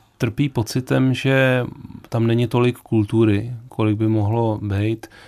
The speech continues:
Určitě je pravda, že ve srovnání s Evropou je tam té kultury míň. Tradičně, což je normální, ty mladé země, eh, to mají jinak. Eh, nicméně oni si velmi váží toho, když, eh, tam teda nějaká kultura je.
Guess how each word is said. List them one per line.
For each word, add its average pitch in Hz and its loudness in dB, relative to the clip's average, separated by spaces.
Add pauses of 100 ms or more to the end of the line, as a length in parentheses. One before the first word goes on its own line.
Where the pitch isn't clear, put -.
(180)
Určitě 123 0 (500)
je 120 0
pravda, 107 0
že 110 0
ve 104 0
srovnání 110 0
s - -6
Evropou 107 0 (320)
je 101 0
tam 101 -2
té 107 -4
kultury 104 0
míň. 95 -2 (420)
Tradičně, 98 -2
což - -4
je 117 2
normální, 101 2
ty 104 -4
mladé 101 -2
země, 101 0 (140)
eh, 98 -4
to 101 -6
mají 104 0
jinak. 101 -2
Eh, - -6
nicméně 117 0
oni 113 -2
si 123 -4
velmi 120 0
váží 120 0
toho, 117 -2
když, 107 -4
eh, 120 -2 (560)
tam 107 -4
teda 113 0
nějaká 113 0
kultura 120 0
je. 104 -2